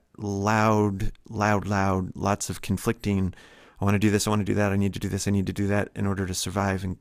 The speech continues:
order to get out of this stress response, in order to get out of this dangerous situation," all of these conflicting survival responses. Sometimes you can get in the track of one, execute that one, maybe a,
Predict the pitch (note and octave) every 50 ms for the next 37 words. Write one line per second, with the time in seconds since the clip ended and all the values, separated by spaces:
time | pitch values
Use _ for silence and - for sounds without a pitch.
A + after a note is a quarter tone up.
0 | _ - A#2 G2 F2 G2 G2+ F2+ - G2 F2 F#2+ F#2 F#2+ F#2 F#2+ F#2 - - -
1 | F#2+ - - G2 - - F#2+ F#2+ F#2+ - F#2+ G2+ G2 - - - F#2 F#2+ F#2 F#2+
2 | F#2 F2+ F2 F2 - - F#2 F#2+ F2+ F#2 F2+ - G2 - - - G2+ G#2 - -
3 | F#2+ F2 F2+ F#2 F#2+ F#2 E2+ F#2+ F#2+ F2 - - - _ - F2+ F2 - - G#2
4 | - - G2 F#2 F2 - - F2 F2 G2 A2+ B2 G#2 F2 E2 E2 D#2+ - - D#2+
5 | E2 E2 - - F#2 G#2 - - - - - - - - - - _ _ - -
6 | A2+ G2 - G2+ F#2+ F2+ F#2 F2+ - - A2 F2 F2 E2+ G2 A2+ A#2+ - - _
7 | _ _ _ _ _ _ _ _ _ _ _ _ _ _ _ _ A#2+ G2+ F#2+ F#2
8 | F#2+ F#2 F2+ E2+ - - - G#2 F2+ G2 - - G2+ F#2+ F2 F2+ F#2 F#2+ F#2 F2
9 | E2+ E2+ F2+ F#2 G2+ G#2 - - F#2+ - - - F2 - - G2 F2+ - - -
10 | - - - F2 F2 E2+ - - - F#2 F2+ F#2 F#2 F#2 F#2 F#2 F#2 F2+ F2+ F2+
11 | - - - - G2 F#2 E2+ F#2 F2+ E2+ E2 E2 -